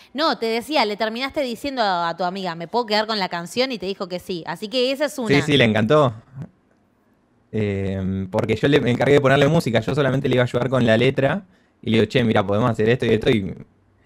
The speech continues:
Speaker 1: Ahí
Speaker 2: manija
Speaker 1: va.
Speaker 2: como siempre y, y
Speaker 1: Olvídate.
Speaker 2: arranqué.
Speaker 1: Re sí.
Speaker 2: Des-, y después hay otra canción que escribí con una amiga hace muchísimos años,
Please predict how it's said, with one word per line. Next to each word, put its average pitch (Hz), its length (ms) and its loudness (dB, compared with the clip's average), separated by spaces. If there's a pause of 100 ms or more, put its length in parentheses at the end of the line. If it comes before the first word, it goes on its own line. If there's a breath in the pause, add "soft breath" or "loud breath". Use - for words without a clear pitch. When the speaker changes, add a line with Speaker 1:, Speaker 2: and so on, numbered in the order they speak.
(320 soft breath)
Speaker 1:
Ahí 185 180 -6
Speaker 2:
manija 185 280 2
Speaker 1:
va. 143 80 0
Speaker 2:
como 110 200 0
siempre 147 520 2
y, 123 40 0
y - 20 0
Speaker 1:
Olvídate. 170 520 -4
Speaker 2:
arranqué. 104 640 -4 (360)
Speaker 1:
Re 208 220 -8
sí. 185 520 -8
Speaker 2:
Des-, 110 180 -6 (960)
y 110 120 -4
después 147 260 0
hay 165 80 2
otra 151 160 2
canción 147 360 0
que 165 140 0
escribí 127 360 -2
con 139 140 2
una 135 120 0
amiga 147 260 0
hace 127 260 -6
muchísimos 113 560 -2
años, 160 280 -4